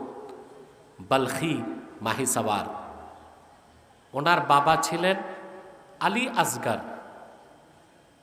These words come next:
আফগানিস্তানের বালখ নামক রাষ্ট্রের বাদশাহ। বুঝলেন? পিতার মৃত্যুর পর তিনি বাদশাহ হয়েছেন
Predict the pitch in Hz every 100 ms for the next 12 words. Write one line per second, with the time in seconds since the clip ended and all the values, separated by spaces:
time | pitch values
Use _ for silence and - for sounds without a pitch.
0 | _ _ _ _ _ _ _ - 143 131
1 | 156 196 180 - 160 147 147 175 - -
2 | - - - 107 120 233 226 190 185 175
3 | 160 - - - - - 127 139 - -
4 | 190 214 - - - - - 226 233 -
5 | - - - - - - - - - -
6 | - - _ _ _ _ _ _ _ _
7 | _ _ _ 107 107 131 247 - - -
8 | - - - - _ _ _ _ _ _
9 | _ _ _ _ _ _ _ _ _ -
10 | 233 277 262 240 233 247 220 285 - 262
11 | 240 170 - - 170 156 - 117